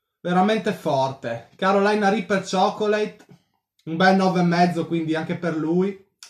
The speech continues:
Bene, la piccantezza ora sta mollando la presa. Ci vediamo con l'ultimo video, probabilmente dopodomani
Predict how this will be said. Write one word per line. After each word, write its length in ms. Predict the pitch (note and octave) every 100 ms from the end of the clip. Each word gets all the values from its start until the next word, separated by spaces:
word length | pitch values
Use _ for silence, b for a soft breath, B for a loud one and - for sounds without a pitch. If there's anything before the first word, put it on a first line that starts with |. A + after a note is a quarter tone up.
| _ _ _ _ _ _ _ _
Bene, 640 | - B3+ G3+ E3 C#3+ - _ _ _ _ _ _ _ _ _ _ _
la 120 | E3
piccantezza 920 | - F#3+ F#3 F3+ G3 - E3+ D3+ C#3+ E3
ora 180 | F3+ F3
sta 160 | F3
mollando 500 | F3+ G3 F#3 F3+ F3
la 140 | E3+ -
presa. 680 | G3+ F#3 F3 F#3 G3 - _ b b b b -
Ci 120 | G#3
vediamo 420 | G#3+ B3+ B3 A#3+
con 240 | A#3 G#3
l'ultimo 520 | G#3 C#4+ D4 B3+ A3+ F#3+
video, 500 | B3+ C4 C4 C4 B3+
probabilmente 1000 | A#3+ A#3+ G3 G#3 A3 A3+ F3+ G3+ F#3 F3
dopodomani 1120 | A3+ A3+ G3+ G3+ G#3 G#3+ A3 A3 A3+ F3+ -